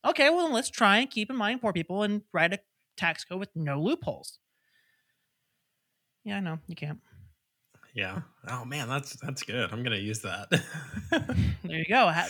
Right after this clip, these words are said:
Speaker 1: yeah, when, next time you have somebody complaining about legal loopholes, whether they be conservative or liberal, just say, "All right, tell me which law has a loophole you don't like." Bring it up. Have them write a better one.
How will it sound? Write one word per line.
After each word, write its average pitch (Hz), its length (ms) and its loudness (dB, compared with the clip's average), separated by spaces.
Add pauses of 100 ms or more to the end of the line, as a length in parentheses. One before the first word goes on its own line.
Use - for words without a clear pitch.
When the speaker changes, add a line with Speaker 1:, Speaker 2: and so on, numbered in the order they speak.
Speaker 1:
yeah, 202 100 0
when, 190 320 -4
next 214 180 4
time 233 180 2
you 226 60 2
have 226 160 2
somebody 220 320 0
complaining 214 460 0
about 202 300 0
legal 196 280 -2
loopholes, 214 380 -4
whether 180 160 2
they 180 100 0
be 180 80 -4
conservative 180 500 0
or 175 80 -2
liberal, 190 360 0
just 175 240 -6
say, 190 140 0
"All 196 140 2
right, 233 240 6 (180)
tell 226 200 6
me 247 100 6
which 240 220 4
law 226 200 4
has 226 140 0
a 208 40 -8
loophole 226 360 0
you 220 80 0
don't 226 180 0
like." 247 280 0 (380)
Bring 180 160 2
it 180 60 6
up. 180 200 4 (160)
Have 185 180 2
them 185 80 -2
write 185 160 4
a 175 40 2
better 180 220 2
one. 226 220 -2